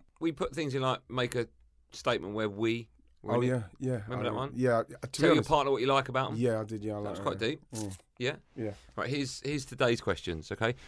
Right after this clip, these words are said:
Speaker 1: But
Speaker 2: on.
Speaker 1: the idea being, if you don't understand what we're doing, the psy-, psychologists years ago come up with this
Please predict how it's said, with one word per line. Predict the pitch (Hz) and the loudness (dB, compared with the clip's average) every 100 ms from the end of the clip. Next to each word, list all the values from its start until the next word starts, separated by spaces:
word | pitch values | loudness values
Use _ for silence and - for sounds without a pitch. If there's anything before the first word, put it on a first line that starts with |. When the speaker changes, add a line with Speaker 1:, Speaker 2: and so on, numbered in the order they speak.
| - | 2
Speaker 1:
But | |
Speaker 2:
on. | 135 | 8
Speaker 1:
the | 160 | 12
idea | 160 143 135 | 12 12 8
being, | 135 113 98 | 10 10 8
if | 101 | 0
you | 117 | 2
don't | 123 104 | 4 4
understand | 87 - 85 | 0 -2 -4
what | |
we're | 60 87 | -2 -4
doing, | 80 | -4
the | 87 - - | -4 -6 -14
psy-, | - - 113 | -14 -8 -4
psychologists | 127 - 120 120 101 90 85 | -4 -2 -2 0 -4 -4 -4
years | 95 87 | -2 0
ago | 87 | -2
come | 80 95 | -2 -4
up | 90 | -4
with | 85 | -6
this | 78 85 - | -10 -12 -14